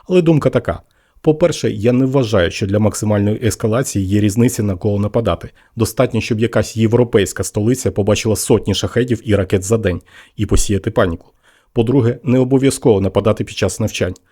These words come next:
Коли всі чекають, можна просто стягнути війська, витримати паузу та зробити якусь провокацію потім. Тож не будемо зупинятися на цьому. Важливіше принципове бачення. Подумайте. Всі кажуть, що напад на Європу — самогубство.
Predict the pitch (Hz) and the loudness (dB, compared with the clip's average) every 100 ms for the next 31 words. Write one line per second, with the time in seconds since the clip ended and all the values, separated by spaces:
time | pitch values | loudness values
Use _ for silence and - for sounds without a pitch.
0 | _ _ - 110 - 113 - 117 90 85 | _ _ 0 2 2 -4 -6 -4 -2 -2
1 | 113 98 107 104 110 - 117 - 101 107 | 0 0 0 2 2 2 -6 -2 -2 0
2 | 101 101 95 - 113 135 104 113 113 113 | -2 -2 -2 -2 -2 -2 0 2 4 4
3 | 110 101 92 113 117 123 131 107 113 110 | 4 2 2 2 2 0 0 2 2 2
4 | 120 113 110 117 - 113 113 113 113 117 | 2 2 2 0 2 2 4 2 0 -2
5 | 113 - - 113 - 90 - _ _ _ | -2 -4 -2 0 0 -8 -14 _ _ _
6 | _ _ - 160 175 147 117 110 101 98 | _ _ -8 -4 0 0 0 0 -2 -2
7 | 104 87 - - 95 87 104 101 120 117 | -2 -4 -6 -6 -6 -4 -4 -4 -2 0
8 | 104 117 113 139 - 101 - 113 - 92 | 2 0 2 0 -2 -4 0 0 0 -2
9 | 101 104 117 101 - 90 95 _ _ _ | 0 0 2 0 -2 -12 -14 _ _ _
10 | - 147 139 107 90 - - _ _ _ | -2 0 2 0 -2 -10 -20 _ _ _
11 | _ - 127 147 127 - 135 135 131 127 | _ -6 -2 0 -2 -2 0 0 0 0
12 | 131 131 113 143 147 117 - - 113 110 | 2 2 4 2 2 -4 -6 0 2 2
13 | 104 - 90 90 | 0 -4 -10 -12